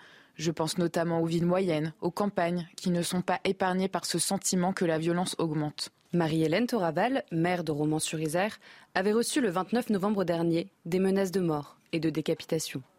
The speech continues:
Speaker 2: Suite à la mort du jeune Thomas à Crépol, elle avait affirmé que la délinquance provenait du trafic de drogue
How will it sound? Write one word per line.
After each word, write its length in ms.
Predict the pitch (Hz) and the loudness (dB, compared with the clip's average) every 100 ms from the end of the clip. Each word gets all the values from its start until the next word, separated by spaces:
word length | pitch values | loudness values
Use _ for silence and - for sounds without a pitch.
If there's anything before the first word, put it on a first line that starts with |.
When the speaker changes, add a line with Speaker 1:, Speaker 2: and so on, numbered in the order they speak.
| - - - | -20 -18 -6
Speaker 2:
Suite 340 | - 170 156 | -2 -2 0
à 40 | |
la 120 | 151 151 | 0 2
mort 200 | 190 220 | 0 -2
du 120 | 165 | -2
jeune 180 | 156 156 | -2 0
Thomas 240 | 160 196 | 0 0
à 80 | 202 | 0
Crépol, 500 | - 156 190 220 226 - - - - | -4 -2 -2 -2 -4 -10 -20 -12 -2
elle 140 | 190 | 0
avait 240 | 202 208 | 2 0
affirmé 420 | 262 - 214 214 254 | -2 -2 0 2 2
que 100 | 208 | 0
la 140 | 165 | 0
délinquance 540 | 160 185 175 220 254 | 0 -2 0 -2 -2
provenait 420 | - - 180 190 214 | -6 -4 0 0 0
du 120 | 170 | -4
trafic 360 | - 226 233 | -4 -4 -4
de 100 | 175 | -4
drogue 400 | 170 156 180 202 | -2 -2 -2 -4